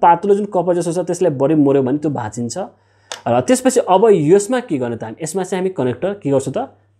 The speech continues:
पावर कनेक्टर जुन छ डिसीको, ओके, यो डिसी पावर कनेक्टर जुन छ, यसलाई हामी यसमा गर्छौँ। त रातोमा रातो जोड दिन्छौँ हामी, ओके, एकदम सिम्पल छ। रातोमा के गर्ने?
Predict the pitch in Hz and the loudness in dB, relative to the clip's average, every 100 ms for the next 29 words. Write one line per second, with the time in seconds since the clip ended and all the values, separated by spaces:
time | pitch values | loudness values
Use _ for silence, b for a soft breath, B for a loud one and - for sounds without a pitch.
0 | _ _ _ 160 175 170 143 139 131 127 | _ _ _ 2 2 2 0 0 -2 -2
1 | 120 139 123 - 123 196 196 _ _ 135 | -2 -2 -4 -4 -6 -6 -8 _ _ -10
2 | 131 262 - - 131 123 139 180 - 135 | -8 -10 -8 -4 -2 -2 -2 -2 2 2
3 | 135 127 120 127 120 117 190 b b _ | 0 -4 -2 -2 -2 -6 -8 b b _
4 | 139 - 131 113 135 - 117 113 107 101 | -8 -4 -4 -2 -6 -8 -6 -6 -6 -8
5 | 101 b b b 131 139 147 190 185 160 | -12 b b b 2 4 4 4 4 4
6 | 156 185 175 175 185 180 185 202 - _ | 4 2 0 2 0 0 -4 -6 -10 _
7 | _ _ 147 285 - _ - 160 170 175 | _ _ -12 -10 -14 _ -6 0 2 2
8 | 185 170 180 170 160 _ _ _ _ _ | 2 2 0 -2 -8 _ _ _ _ _
9 | 180 131 131 165 165 156 160 220 | 0 2 2 2 0 0 -2 -4